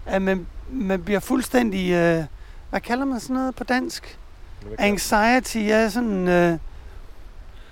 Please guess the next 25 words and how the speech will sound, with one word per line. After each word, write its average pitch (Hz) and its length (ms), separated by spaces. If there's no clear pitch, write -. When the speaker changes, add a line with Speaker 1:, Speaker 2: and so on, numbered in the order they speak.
Speaker 1:
ophidset, 202 760
øh, 151 160
opstemt, 190 760
øh, 170 760
bekymret, 185 760
øh, 170 340
Speaker 2:
Nervøs. 180 340
Speaker 1:
hvad 202 120
sker 214 320
der? 190 180
Nervøs. 196 760
Øh, 185 340
du 202 60
kan 196 100
jo 202 40
ikke - 120
fokusere. 240 580
Speaker 2:
Nej, 110 260
det, 101 180
så - 100
kan 117 80
du 120 60
ikke 131 120
finde 101 160
ro. 113 220